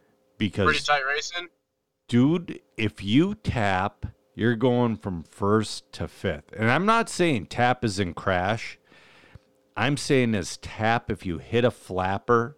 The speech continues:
Speaker 1: and it costs you two-tenths of a second, it's fucking over.
Speaker 2: Huh.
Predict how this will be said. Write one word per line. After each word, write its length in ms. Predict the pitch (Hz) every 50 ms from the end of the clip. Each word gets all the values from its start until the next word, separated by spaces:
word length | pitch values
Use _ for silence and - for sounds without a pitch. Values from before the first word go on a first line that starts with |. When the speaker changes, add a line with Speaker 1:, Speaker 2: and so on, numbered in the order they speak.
| _ - -
Speaker 1:
and 120 | 101 101
it 120 | 92 82
costs 400 | - - - 95 92 92 - -
you 100 | 107 101
two-tenths 600 | 90 - - - 98 92 - - 92 90 87 - -
of 100 | 101 90
a 40 | 82
second, 520 | - - - 80 73 - - 104 101 - _ _ _ _ _ _ _ _ _ _ _ _ _ _ _ _ _ _ _ _ _ _ _ _ -
it's 500 | - - - - - - 117 - - -
fucking 360 | - - 120 98 - - 90
over. 480 | 90 90 98 104 95 82 73 67 - _ _ _ _ _ _ _ _ _ _ _ _ _ _ _ _ _ _ _ _ _ _ _ _ _ _ _ _ _ _ _ _ _ _ _ _ _ _ _ _ _ _ _ _ _ _ -
Speaker 2:
Huh. 240 | - 381 - -